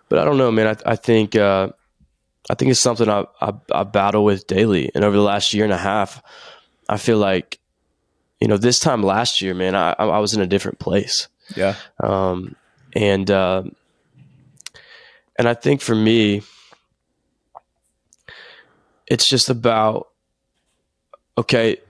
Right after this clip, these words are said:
Speaker 1: there's a level of impact I'm, I'm now able to have, um, on the people around me, and just, like, what do I wanna be known as? 'Cause,
Speaker 2: Mm-hmm.
Speaker 1: like, I could be known, uh, like, like every other person and, and, and use,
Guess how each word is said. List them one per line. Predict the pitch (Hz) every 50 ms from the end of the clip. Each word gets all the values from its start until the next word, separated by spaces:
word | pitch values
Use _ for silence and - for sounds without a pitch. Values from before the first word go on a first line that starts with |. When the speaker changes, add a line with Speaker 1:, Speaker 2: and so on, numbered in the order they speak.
| _ -
Speaker 1:
there's | 123 117 110
a | 113
level | 113 123 147 156 156 127
of | -
impact | - 120 110 98 117 107 101 104 - 110
I'm, | 95 90 - - _ _ _ - - _ -
I'm | 110 104 104
now | 104 101 101 101 101 98 95 92 - - - _ _ -
able | 104 98 85 87
to | 90
have, | - 95 80 67 - - - - - - _ _ _ _ _ - - - - - - - - - - - - _ _ -
um, | - 101 98 92 85 85 85 87 92 - - _ _ -
on | 104 107 101
the | 95
people | - 117 107 - 101
around | 92 90 95 104 107 107 107 107
me, | 107 107 104 101 101 107 - _ _ - - _ _ _ -
and | 101 104 104
just, | 101 107 104 - -
like, | 107 101 101 - - - -
what | 90 107
do | - 156
I | 170
wanna | 165 147 123
be | 110 104
known | 95 90 90 92 90 69
as? | 62 64 - - - - - -
'Cause, | 120 117
Speaker 2:
Mm-hmm. | 120 120 110 107 113
Speaker 1:
like, | 107 113
I | 139
could | 147 - 143 123
be | 131 123
known, | 110 104 107 110 117 117 110 107 101 95 - _ _ - - - - - - - - _ - - -
uh, | - 104 104 101 80 - - - -
like, | - 71 101 113 110 101 -
like | - 117 110 101 117
every | 120 110 120 117
other | 113 113 110 104
person | 92 - 113 110 107 - - 104 101 98 95
and, | 90 92 - -
and, | - 98 98 - -
and | - 92 101 101 98
use, | 107 113 120 123 127 123 117 - - -